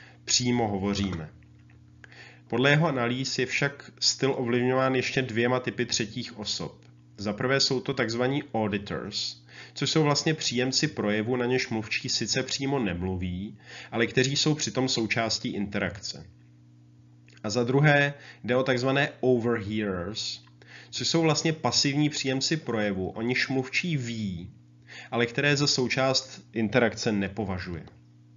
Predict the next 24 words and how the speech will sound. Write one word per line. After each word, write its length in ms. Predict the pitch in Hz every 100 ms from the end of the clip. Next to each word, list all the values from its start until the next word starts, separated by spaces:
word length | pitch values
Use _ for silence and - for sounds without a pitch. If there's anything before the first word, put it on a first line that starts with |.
| - - - -
Bell 160 | 98 120
ještě 280 | 147 - 175
zmiňuje 360 | 143 135 147
i 100 | -
takzvané 440 | 131 120 131 139 139 -
eavesdroppers, 1080 | 131 117 110 113 - 95 78 101 - - - - - - - - -
jak 200 | 110 113
vidíme 320 | 110 120 120
ve 100 | 117
schématu 500 | - 113 110 104 120
vlevo, 340 | 107 98 87
což 220 | 87 110
jsou 200 | - 151
lidé, 360 | 151 123 110 120
kteří 560 | 117 120 135 139 139 -
projev 320 | - 120 127 127
mluvčího 480 | 120 - - 135
poslouchají, 1080 | 139 110 107 - 110 101 104 95 92 90 104 - - -
ale 140 | 117
mluvčí 540 | 127 127 131 - 131 131
o 100 | 120
nich 320 | 113 110 -
vůbec 420 | 101 95 101 -
neví. 400 | 87 92 90 85